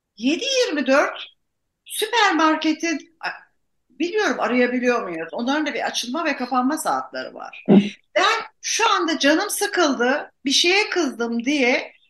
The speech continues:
Speaker 1: bir danışmanlık, bir ruh, psikoterapi, psikiyatrik ya-, hizmete, e, talep edersen bu anla-, hani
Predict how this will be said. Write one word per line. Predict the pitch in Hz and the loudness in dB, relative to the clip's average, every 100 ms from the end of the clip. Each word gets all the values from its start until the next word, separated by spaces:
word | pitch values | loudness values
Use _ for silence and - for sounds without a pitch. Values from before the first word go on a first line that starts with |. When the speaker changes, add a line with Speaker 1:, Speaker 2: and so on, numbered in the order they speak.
| _ | _
Speaker 1:
bir | 311 339 254 | -2 -2 -2
danışmanlık, | 269 285 311 - - 311 320 349 403 - | 0 0 2 0 0 0 0 -2 -6 -4
bir | 269 254 | -2 0
ruh, | 262 - - - _ | -4 -6 -14 -16 _
psikoterapi, | - - 311 311 294 302 349 349 | -12 -6 -4 -2 -2 -2 -2 -4
psikiyatrik | 254 - 294 294 349 | -8 -2 -2 -2 -4
ya-, | 285 247 - - - - | -4 -6 -8 -16 -16 -14
hizmete, | 220 233 254 262 277 349 370 - - - - | -8 -4 -2 -2 -2 -4 -6 -14 -20 -10 -2
e, | 247 247 247 247 | 2 2 0 0
talep | 294 311 330 | 0 0 2
edersen | 330 349 403 415 370 349 | 0 2 0 0 0 2
bu | 320 - | 2 2
anla-, | 302 302 - | 4 4 2
hani | 285 285 | 0 0